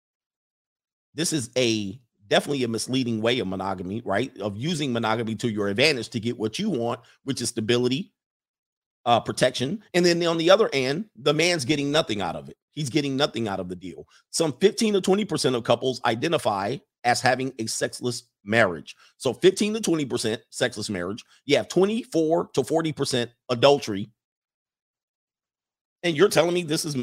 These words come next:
this is, this is a good thing? You're telling me you're a monogamous person? I know Tia's in here. Is it Tia?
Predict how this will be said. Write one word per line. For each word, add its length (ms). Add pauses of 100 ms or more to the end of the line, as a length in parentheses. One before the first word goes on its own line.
this 240
is, 200
this 180
is 80
a 60
good 180
thing? 320 (380)
You're 160
telling 260
me 80
you're 220
a 60
monogamous 440
person? 340 (160)
I 120
know 180
Tia's 400
in 120
here. 240
Is 180
it 100
Tia? 300